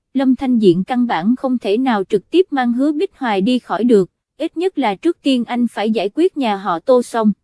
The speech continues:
chỉ có như vậy thì anh mới có thể có cơ hội tiếp xúc với Hứa Bích Hoài nhiều hơn, hơn nữa giải quyết nhà họ Tô, cũng có thể để cho Tô Thành Hải nói ra những chuyện đã giấu giếm Hứa Bích Hoài,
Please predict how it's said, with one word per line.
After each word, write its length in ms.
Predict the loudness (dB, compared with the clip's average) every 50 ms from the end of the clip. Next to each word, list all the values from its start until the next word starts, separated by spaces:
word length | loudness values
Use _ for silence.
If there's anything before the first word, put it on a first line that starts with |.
| _ _ _
chỉ 160 | -4 -2 -2 -2
có 160 | -2 -4 -4
như 240 | -2 -2 -2 -2 0
vậy 260 | 0 0 0 0 0
thì 180 | 0 0 0 0
anh 260 | 0 -2 0 2 2
mới 160 | 2 2 0
có 180 | -2 -2 -6 -6
thể 260 | -4 -2 -2 -2 -2
có 200 | -2 -4 -6 -4
cơ 200 | 0 0 0 0
hội 300 | 0 0 -2 -2 -2 -2
tiếp 200 | 0 -2 -2 -2
xúc 220 | -2 -4 -6 -6 -4 _
với 140 | -4 -4 0
Hứa 200 | 0 0 0 0
Bích 180 | 0 -2 -4 -6 _
Hoài 260 | -4 -2 0 2 2
nhiều 240 | 4 4 4 4 4
hơn, 300 | 2 0 0 2 2 0 0 _ _ _ _
hơn 240 | _ -2 0 2 2
nữa 160 | 2 2 2
giải 260 | 0 0 -2 -2 -4 -2
quyết 220 | 0 0 0 0 0
nhà 200 | -2 -2 -2 -4
họ 240 | -2 -2 -4 -4
Tô, 360 | 0 2 4 4 6 4 4 0 _ _ _ _ _ _
cũng 180 | 0 0 0 0
có 140 | -2 -6
thể 240 | -6 -4 -4 -2 -2
để 220 | 0 0 0 0 0
cho 120 | -2 -6 -4
Tô 200 | 0 0 0 0 0
Thành 200 | 0 0 0 0
Hải 280 | -2 -4 -4 -2 -2
nói 240 | -2 -2 -2 -2 -2
ra 180 | -2 -2 -2 0
những 280 | 0 0 0 0 -2
chuyện 300 | -2 -2 -2 0 0 0
đã 100 | -2 -2
giấu 240 | -2 -2 -2 -2 -2
giếm 300 | 0 0 0 0 0 -2
Hứa 180 | -2 -2 -2 0
Bích 180 | -2 -4 -6 _
Hoài, 340 | _ -6 -4 -2 -2 -4 -6